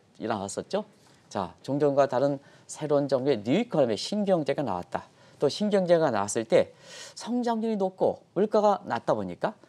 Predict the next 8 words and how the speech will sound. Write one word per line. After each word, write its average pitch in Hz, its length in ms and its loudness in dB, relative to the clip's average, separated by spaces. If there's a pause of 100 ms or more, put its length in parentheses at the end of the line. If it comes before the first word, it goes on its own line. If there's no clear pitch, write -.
(100)
성장률이 220 640 2
높고 175 260 4
물가가 151 320 0
낮다 131 280 0
보니까, 123 380 -4 (360)
자, - 300 2
전행과 185 340 4
입장에서 139 400 0